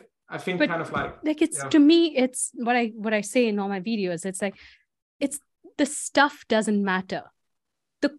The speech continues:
Speaker 2: the, your couch that you replace every th-, every three years, your countertops, the tile in your bathroom, that doesn't matter. The bones of your home
Speaker 1: Mm-hmm.
Speaker 2: matter.
Speaker 1: Mm-hmm.
Speaker 2: The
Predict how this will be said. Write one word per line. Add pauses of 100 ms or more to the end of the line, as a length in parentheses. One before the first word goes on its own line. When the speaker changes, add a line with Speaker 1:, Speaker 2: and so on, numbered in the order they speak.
(120)
Speaker 2:
the,
your
couch
that
you
replace
every
th-,
every
three
years,
your
countertops, (320)
the
tile
in
your
bathroom, (120)
that
doesn't
matter. (320)
The
bones
of
your
home
Speaker 1:
Mm-hmm.
Speaker 2:
matter. (680)
Speaker 1:
Mm-hmm.
Speaker 2:
The